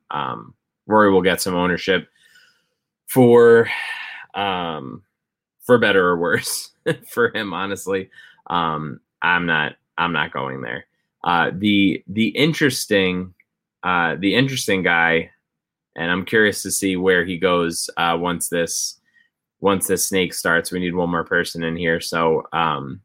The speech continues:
if I, if I abruptly stop and start talking about the draft, you know why. Um, Aaron Wise is apparently gonna be very popular this week.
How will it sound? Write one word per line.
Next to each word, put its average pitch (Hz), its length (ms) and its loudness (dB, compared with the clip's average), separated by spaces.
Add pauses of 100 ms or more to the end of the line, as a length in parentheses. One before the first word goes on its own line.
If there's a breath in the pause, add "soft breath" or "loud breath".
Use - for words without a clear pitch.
(580)
if 92 180 -4
I, 82 480 0
if - 180 -4
I 98 120 2
abruptly 95 480 2
stop 85 500 -2 (480)
and 90 160 -4
start 90 220 -2
talking 90 220 -2
about 85 180 -4
the 85 60 -8
draft, 85 400 -2
you 87 40 -2
know 85 140 0
why. 85 400 2 (160)
Um, 76 480 -2 (1080)
Aaron 107 360 2
Wise 82 580 0 (500)
is 90 880 0 (2000 loud breath)
apparently 165 480 2
gonna 196 160 0
be 190 140 -4
very 180 200 0
popular 165 580 0
this 165 220 -4
week. 160 340 -4